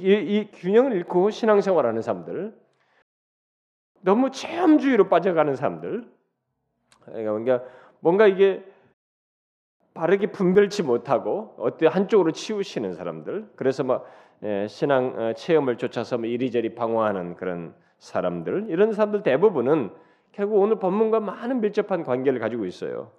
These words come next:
바로 마귀가 그들의 이해와 판단을 혼란케 함기 때문에 그런 쪽으로 흘러가게 되는 것입니다. 결국 공격이 먹히고 있다는 거죠. 사단의 공격이 먹힌다는 거예요.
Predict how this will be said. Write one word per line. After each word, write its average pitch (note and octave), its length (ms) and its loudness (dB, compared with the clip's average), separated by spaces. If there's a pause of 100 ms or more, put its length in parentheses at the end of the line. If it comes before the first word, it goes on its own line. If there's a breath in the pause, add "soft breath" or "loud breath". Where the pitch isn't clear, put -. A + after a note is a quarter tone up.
(300 soft breath)
바로 D#3 180 -2
마귀가 F3 420 2
그들의 F3+ 420 0
이해와 G#3+ 520 2
판단을 G#3+ 500 2
혼란케 G#3+ 540 -2
함기 A#3+ 360 -2
때문에 A#3+ 440 6 (200 loud breath)
그런 G3+ 300 6
쪽으로 F#3+ 260 4
흘러가게 D3+ 600 2
되는 G2+ 260 -2
것입니다. D#2+ 560 -8 (1040)
결국 B3 280 -2
공격이 F3+ 460 4
먹히고 C#3 440 0
있다는 F2+ 320 -6
거죠. - 280 -18
사단의 C#3 380 -4
공격이 B2+ 300 0
먹힌다는 F2 600 -8
거예요. G#1+ 200 -16